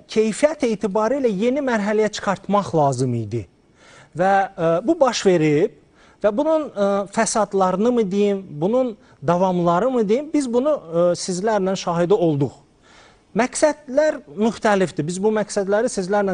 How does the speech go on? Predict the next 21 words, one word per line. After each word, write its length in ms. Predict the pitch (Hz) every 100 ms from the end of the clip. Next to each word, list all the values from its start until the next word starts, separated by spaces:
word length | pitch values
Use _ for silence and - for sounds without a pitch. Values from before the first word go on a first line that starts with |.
| 170
təhlil 380 | 175 190 175 156
edə 100 | 151
bilərik. 460 | 143 135 123 208 - - - -
Sözsüz 320 | - 214 - 220
ki, 80 | 202
mək-, 220 | 190 185 -
alt 320 | 202 220 -
məqsədlər 600 | 202 - 202 180 190 175
var, 300 | 170 175 165
prioritet 480 | 165 147 143 214 220
məqsədlər 640 | 202 - 196 175 175 175 160
var. 300 | 165 160 156 - - - 190
Məqsədlərdən 800 | 214 - 214 202 190 170 170 139 123
biri, 460 | 160 170 220 285 _
əsas 400 | 165 165 202 185
məqsədlərdən 720 | 151 139 156 139 143 135 147
biri 220 | 139 180 262 - - -
münaqişəni 960 | 175 220 214 208 180 - 185 170 175 233 311 320 - -
yeni 560 | 143 139 202 208 226 285
səviyyə 480 | - 262 247 262 254 -
çıxartmaqdır. 720 | 214 - 220 214 - -